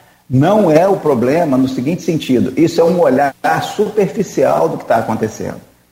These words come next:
Esse é, esse é o meu ponto. Ou seja,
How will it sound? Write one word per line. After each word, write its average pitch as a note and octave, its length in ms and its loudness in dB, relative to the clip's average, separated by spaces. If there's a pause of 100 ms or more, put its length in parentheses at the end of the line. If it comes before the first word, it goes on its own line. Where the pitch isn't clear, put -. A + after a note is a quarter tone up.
(400)
Esse D3 280 2
é, C3 220 2
esse C3+ 120 -2
é - 40 4
o C#3 40 2
meu C3+ 160 0
ponto. G2 440 -8
Ou F#3 180 0
seja, A#2+ 400 -2